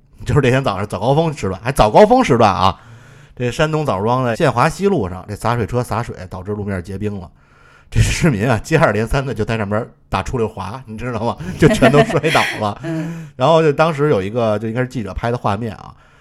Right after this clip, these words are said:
Speaker 1: 这路人在这个路上小心翼翼的行走，然后还有那骑电动车摔倒的，就这个短短这么几分钟，就十来个人在那儿摔倒了。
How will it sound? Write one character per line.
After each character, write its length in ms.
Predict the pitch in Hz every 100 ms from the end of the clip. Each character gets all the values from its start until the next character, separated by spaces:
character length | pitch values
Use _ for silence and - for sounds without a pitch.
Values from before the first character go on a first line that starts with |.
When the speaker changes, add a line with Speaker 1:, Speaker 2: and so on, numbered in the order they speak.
| _ _ -
Speaker 1:
这 140 | 110
路 180 | 147 135
人 480 | 117 113 131 131 - -
在 160 | 120
这 80 | 110
个 100 | 101
路 180 | 135 95
上 120 | 87
小 220 | - 98
心 180 | 123 160
翼 100 | 143
翼 40 | 107
的 100 | 104
行 240 | 104 120
走， 320 | 113 67 71 -
然 80 | 104
后 60 |
还 140 | 107 123
有 100 | 107
那 100 | 107
骑 180 | -
电 120 | 135 113
动 120 | 104
车 120 | 135
摔 200 | 160 147
倒 100 | 123 -
的， 260 | 92 92 - _ _ _ -
就 100 | 147
这 120 | 120
个 180 | 110 104
短 220 | 131 208
短 160 | 147 110
这 80 |
么 60 | 123
几 160 | 95 101
分 160 | 143
钟， 340 | 185 180 - - _ _ -
就 100 | 117
十 160 | -
来 160 | 165 185
个 220 | 170 135
人 180 | 98 101
在 80 | 120
那 60 |
儿 60 | 110
摔 200 | 127 113
倒 220 | 107 -
了。 180 | 87